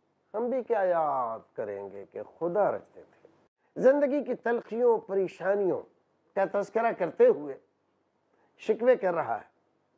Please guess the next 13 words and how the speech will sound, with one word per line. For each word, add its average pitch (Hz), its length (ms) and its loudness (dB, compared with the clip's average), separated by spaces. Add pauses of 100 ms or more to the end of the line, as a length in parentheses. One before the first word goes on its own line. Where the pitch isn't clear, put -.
(240)
लेकिन 233 520 2 (1300)
इस 226 260 4
तौर 254 320 6
से 285 180 -2
गुजर 254 280 2
रही 269 260 2
है 269 160 0
जिंदगी, 269 380 0
किस 240 160 -8
तौर 277 240 -4
से 381 120 -10
गुजर 339 220 -6
रही? 104 160 -16